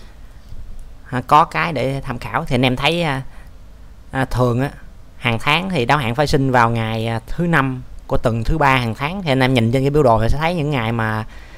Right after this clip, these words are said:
cái, à, chỉ số O I, hợp đồng ôm qua đêm á, nó về cái mức thấp nhất là những cái ngày mà nó xảy ra những cái ngày đáo hạn phái sinh.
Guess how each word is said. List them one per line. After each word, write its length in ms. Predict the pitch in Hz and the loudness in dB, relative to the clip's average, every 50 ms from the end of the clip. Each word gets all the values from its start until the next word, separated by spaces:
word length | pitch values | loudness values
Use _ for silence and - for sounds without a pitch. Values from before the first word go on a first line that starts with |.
| - - - - - - - | -18 -18 -18 -18 -18 -10 -4
cái, 200 | - 156 165 170 | 0 2 4 4
à, 360 | 156 143 139 131 127 127 - - - - - - - | 4 4 4 4 2 0 -2 -6 -12 -16 -16 -14 -8
chỉ 160 | - 123 131 147 | -4 -2 -2 2
số 400 | - - 175 185 196 - 156 147 | 6 8 8 8 8 8 8 6
O 60 | 151 | 6
I, 220 | 143 139 139 147 | 6 6 4 2
hợp 200 | 165 143 131 123 | 2 4 6 6
đồng 180 | 123 113 113 123 | 6 6 6 6
ôm 160 | 131 127 135 | 4 4 6
qua 120 | 143 143 | 4 4
đêm 220 | 139 143 143 139 143 | 6 6 4 4 4
á, 80 | 156 170 | 0 -2
nó 160 | 170 165 160 | 0 2 2
về 200 | 151 127 110 110 | 4 6 4 4
cái 120 | 113 - 151 | 4 2 0
mức 120 | 185 - | 0 2
thấp 180 | 214 196 - - | 0 0 0 0
nhất 180 | 202 208 - | -2 -2 -2
là 120 | 147 120 110 | -2 -2 -2
những 180 | 117 123 139 | -2 -2 -2
cái 120 | 143 165 160 | -2 -2 -2
ngày 280 | 147 123 120 117 110 | -2 0 0 0 0
mà 540 | 113 117 113 113 113 110 110 110 110 107 110 107 - - - - - - - - - - - - - - - - - - - - - - - - - - - - | 0 0 0 0 0 0 0 0 0 -2 -2 -4 -6 -8 -10 -10 -10 -12 -12 -14 -14 -16 -16 -16 -16 -16 -16 -16 -16 -16 -18 -18 -18 -18 -18 -18 -18 -18 -8 -4
nó 60 | - 160 | -4 -2
xảy 240 | - - 127 151 | 0 0 2 2
ra 180 | 160 147 135 131 131 - - - - - - - - - - - - - - - - | 4 4 2 2 0 -4 -10 -16 -20 -20 -18 -18 -18 -18 -18 -18 -18 -18 -16 -6 -2
những 120 | 127 147 | 0 2
cái 60 | 165 | 2
ngày 160 | 151 135 110 113 | 2 2 2 4
đáo 140 | 131 175 | 4 4
hạn 160 | 180 127 120 127 | 4 2 0 0
phái 120 | 165 165 | 0 2
sinh. 220 | - 165 131 131 | 2 2 2 0